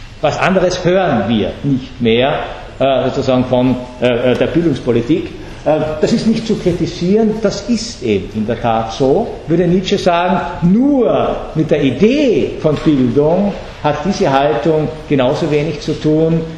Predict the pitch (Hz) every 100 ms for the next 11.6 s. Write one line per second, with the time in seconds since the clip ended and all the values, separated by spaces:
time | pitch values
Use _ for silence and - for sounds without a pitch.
0 | 143 180 165 - 143 131 147 139 160 160
1 | 160 160 139 139 127 151 - 143 139 135
2 | 143 143 131 139 - 160 - - 139 135
3 | 135 - - - 135 135 135 135 127 127
4 | 127 120 131 127 - - 127 127 123 -
5 | 143 135 120 95 - - - - - -
6 | - - - 170 170 175 180 - 208 220
7 | 185 175 175 156 - 196 - 156 127 -
8 | - 196 175 - - - - - 85 -
9 | - 131 - - 139 135 262 294 202 196
10 | 175 151 156 143 165 165 165 175 147 143
11 | 139 156 165 - -